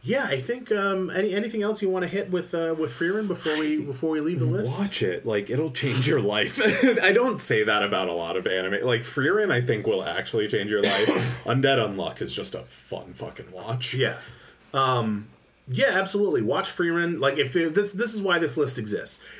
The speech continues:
Speaker 1: If there is one, if you have time to only watch one show this season, it should be Frieren. It's our number one for a reason.
Speaker 2: Mm-hmm.
Speaker 1: Um, so get out there, Best Buds. Get
Speaker 2: Yeah.
Speaker 1: out there and watch it. What are you waiting for?
Speaker 2: Yeah, I think it's,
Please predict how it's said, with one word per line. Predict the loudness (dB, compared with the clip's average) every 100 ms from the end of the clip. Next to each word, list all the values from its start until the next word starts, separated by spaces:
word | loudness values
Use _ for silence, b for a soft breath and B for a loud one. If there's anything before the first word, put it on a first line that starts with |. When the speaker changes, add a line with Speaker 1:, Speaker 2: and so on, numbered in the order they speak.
| -2
Speaker 1:
If | 2
there | 4
is | 4 0 -6
one, | -4 0 2 2
if | 2
you | 0
have | 0
time | 0 0
to | -2 -4
only | -2 0
watch | 0 -2 -8
one | -4 0 0 0
show | 0 0 0
this | -2 -2 -2
season, | -2 -4 -2 -2 -2 -6 B B B
it | -2
should | 0 -2
be | -2
Frieren. | -4 -4 -6 -8 -8
It's | -4 0
our | 0
number | 2 2 2
one | 0 -2
for | -2 -2
a | -2
reason. | -4 -10 -14 -8
Speaker 2:
Mm-hmm. | -6 -6 -6 -2
Speaker 1:
Um, | 0 2 0 -4 -8 -12 -20 -20 -20 _ _ -20 -20 _ _ -18 -6
so | 0 2
get | 4 4
out | 2 0
there, | 0
Best | -2 -6 -4
Buds. | -4 -4 -10 -2
Get | 0
Speaker 2:
Yeah. | 2
Speaker 1:
out | 2
there | 0
and | 0 -2
watch | -4 -4
it. | -4
What | -2
are |
you | -4
waiting | -2 -2 -2 -4
for? | -8 -8 -10 -14 -8
Speaker 2:
Yeah, | -6 -4
I | -4 0
think | 0 2
it's, | 0 -2 -10